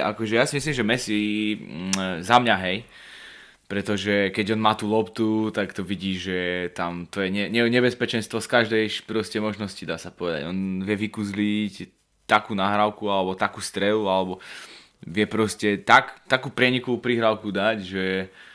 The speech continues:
ja si nemyslím, že takto vie niekto meniť tempo hry a na svete. Akože, len si predstav, že keď hrali proti Chorvátom, vyhrali tri nula, hej, v semifinále.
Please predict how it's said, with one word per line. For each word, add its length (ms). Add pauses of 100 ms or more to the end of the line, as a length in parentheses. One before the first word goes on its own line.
(380)
ja 180
si 460
nemyslím, 480
že 80
takto 320
vie 100
niekto 220
meniť 320
tempo 320
hry 480
a 560 (320)
na 160
svete. 340
Akože, 460
len 240
si 160
predstav, 320
že 160 (420)
keď 160
hrali 200
proti 260
Chorvátom, 560
vyhrali 320
tri 160
nula, 400 (260)
hej, 320
v 120
semifinále. 720